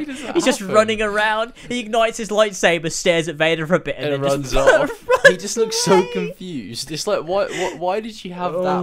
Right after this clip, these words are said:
Speaker 2: that fight? It's not
Speaker 1: God.
Speaker 2: even a fight. It's not even a fight. And then Vader, it's like the flames are up and Obi-Wan's on one side, and Vader, who fucking activated the flames in the first place, like, "Well, we can't get him. I can't use the
Speaker 1: No,
Speaker 2: Force
Speaker 1: it
Speaker 2: to
Speaker 1: was
Speaker 2: just get rid of this fire."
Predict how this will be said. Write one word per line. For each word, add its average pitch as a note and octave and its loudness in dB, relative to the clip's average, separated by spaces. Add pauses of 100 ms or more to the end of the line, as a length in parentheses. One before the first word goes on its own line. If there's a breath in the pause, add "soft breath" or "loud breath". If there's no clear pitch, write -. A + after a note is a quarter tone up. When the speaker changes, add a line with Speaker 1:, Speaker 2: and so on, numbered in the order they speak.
Speaker 2:
that D#3 -10
fight? D#3 -8
It's F3+ -8
not E3+ -8
Speaker 1:
God. E3+ -6
Speaker 2:
even G3 -10
a D#3 -10
fight. - -14 (400)
It's C3+ -14
not D#3+ -6
even D3 -10
a A#2 -12
fight. - -18 (260 loud breath)
And D3+ -6
then F3 -8
Vader, C#3+ -8 (800 soft breath)
it's C#3+ -6
like D#3+ -4
the D3+ -4
flames E3 -6
are A#2+ -4
up G#2 -8
and B2 -12
Obi-Wan's A#2+ -10
on A2+ -10
one A#2+ -10
side, F#2 -12
and B2 -10
Vader, D#3 -6
who D3 -6
fucking G3 -6
activated E3+ -8
the D3+ -8
flames D#3 -10
in C#3+ -10
the C3+ -10
first E3 -8
place, G#2+ -8
like, G2+ -8
"Well, C#3 -6
we C3+ -10
can't D#3+ -4
get F#3+ -4
him. E3 -10 (500 loud breath)
I B2+ -8
can't F3+ 4
use D3+ -6
the - -8
Speaker 1:
No, - -12
Speaker 2:
Force B2 4
Speaker 1:
it - -10
Speaker 2:
to - -4
Speaker 1:
was C4+ -4
Speaker 2:
just C3 -8
get A#2+ -6
rid A#2 -6
of A2+ -8
this A2 -12
fire." A#2 -10